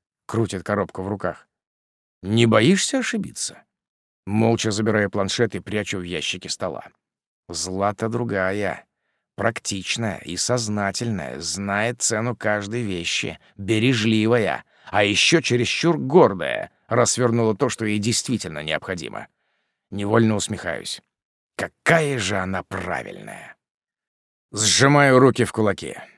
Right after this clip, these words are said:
Огнем горят после прикосновений к ней, помнят каждую округлость, бархат кожи и шелк волос. Это помешательство какое-то.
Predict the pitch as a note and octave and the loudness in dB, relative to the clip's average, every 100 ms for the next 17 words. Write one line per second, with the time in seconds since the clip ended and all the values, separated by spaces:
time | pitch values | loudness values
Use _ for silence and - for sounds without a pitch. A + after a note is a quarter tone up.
0 | _ G2 G#2+ A#2 C#3+ C#3+ C3 B2 A2+ G#2 | _ 0 2 4 6 6 6 6 6 4
1 | A#2 - A2 G2+ G2 - A2+ G#2 G#2 F#2+ | 0 0 -2 -4 -4 -2 0 0 0 -2
2 | - G#2 F2 - A#2+ A#2+ G#2+ - B2 B2 | -4 -4 -6 0 2 2 0 0 2 2
3 | A2+ A#2 A#2 G2+ A2+ G#2+ F2+ E2 F2 A2+ | 2 0 0 0 0 0 -2 -6 0 2
4 | A#2 - A2 - A#2 G#2 G#2 F#2+ - A2 | 2 0 -8 -4 -4 -2 -4 -4 -2 -2
5 | G2 F#2+ F2+ E2+ C2+ - - _ - _ | -4 -4 -4 -4 -6 -8 -12 _ -20 _
6 | _ - D#3 D3 - D#3 D3 D3 D3 D3+ | _ 4 6 4 4 4 4 4 6 6
7 | C#3 - C#3+ B2 G#2+ F#2+ - G#2 F#2+ F2+ | 4 4 4 4 2 -6 -6 -6 -6 -8
8 | F#2 C#2+ A1 - - | -8 -8 -10 -14 -20